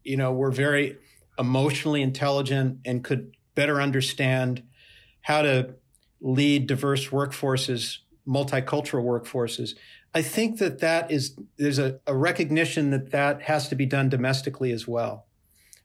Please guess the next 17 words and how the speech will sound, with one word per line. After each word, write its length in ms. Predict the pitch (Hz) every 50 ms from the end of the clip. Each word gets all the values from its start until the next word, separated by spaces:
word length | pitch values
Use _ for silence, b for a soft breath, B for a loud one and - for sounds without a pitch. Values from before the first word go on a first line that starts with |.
| b _
right? 280 | - 131 131 131 135 135 131
And 140 | 127 127
that 80 | 131 131
we, 260 | 131 135 131 135 135 135
we 220 | 127 135 139 131
have 300 | 127 139 151 156 151 151 -
to, 200 | - 151 143 131
for 380 | 135 - 156 147 135 139 135 139
a 80 | 135
successful 640 | 127 - - 135 - - - 175 180 175 - - 160
C 380 | 135 - - 156 143 - 135 139
E 80 | 143
O, 400 | 151 151 139 123 117 117 117 - B B B B B B B B B B -
they 180 | 131 139 147 156
have 240 | 147 160 156 135 -
to 100 | 151 139
understand 840 | 151 151 151 139 135 135 - - 143 135 135 135 131 131 127 120